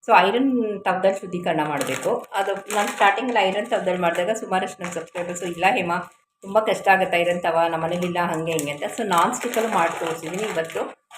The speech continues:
So ನೋಡಿ, step by step ನೋಡಿ, ಅದ್ ನೀರಾಗ್ ಎಲ್ಲೂ ಹೋಗಲ್ಲ, ಅದು ನೀರಾಗಿ ಮತ್ತೆ ಅದು ಸಾಲಿಡ್ ಆಗಿ ಬರುತ್ತೆ. ಅದನ್ನ ನೀವು ಸ್ವಲ್ಪ ಏನಂತೀವಿ, ಕೆರಿಬೇಕು.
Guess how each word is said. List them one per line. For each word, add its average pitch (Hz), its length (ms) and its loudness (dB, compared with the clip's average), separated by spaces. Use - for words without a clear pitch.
So 233 100 4
ನೋಡಿ, 226 280 6
step 202 260 0
by 220 180 4
step 233 260 -2
ನೋಡಿ, 185 200 2
ಅದ್ 175 160 0
ನೀರಾಗ್ 247 420 4
ಎಲ್ಲೂ 180 220 0
ಹೋಗಲ್ಲ, 175 320 0
ಅದು 190 180 0
ನೀರಾಗಿ 247 520 2
ಮತ್ತೆ 294 340 0
ಅದು 262 360 2
ಸಾಲಿಡ್ 202 300 2
ಆಗಿ 185 160 0
ಬರುತ್ತೆ. 165 340 -2
ಅದನ್ನ 226 200 2
ನೀವು 240 220 6
ಸ್ವಲ್ಪ 196 280 2
ಏನಂತೀವಿ, 214 500 -4
ಕೆರಿಬೇಕು. 208 500 -2